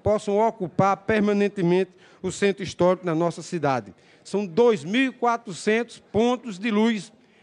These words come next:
que nós vamos trocar no nosso centro histórico. E que vamos pegar, logicamente, também as ruas principais dos bairros que fazem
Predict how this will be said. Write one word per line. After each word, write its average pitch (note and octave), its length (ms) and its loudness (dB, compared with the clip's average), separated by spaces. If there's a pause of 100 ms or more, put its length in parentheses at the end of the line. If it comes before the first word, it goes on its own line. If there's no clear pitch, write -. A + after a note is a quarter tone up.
que G#3 100 -4
nós G#3 180 4
vamos G#3 400 0
trocar F#3 680 -2 (200)
no G3+ 120 0
nosso F#3+ 380 2
centro G3+ 260 -2
histórico. C#3 420 -2 (320)
E F#3+ 60 -8
que A#3+ 160 -2
vamos A3+ 320 0
pegar, G#3 420 2
logicamente, G3 680 0
também G3+ 440 0 (380)
as E3 260 -2
ruas G#3 240 -2
principais G#3+ 840 -2 (800)
dos D#3+ 220 -2
bairros G#3 420 0
que G3 100 -8
fazem G3+ 560 0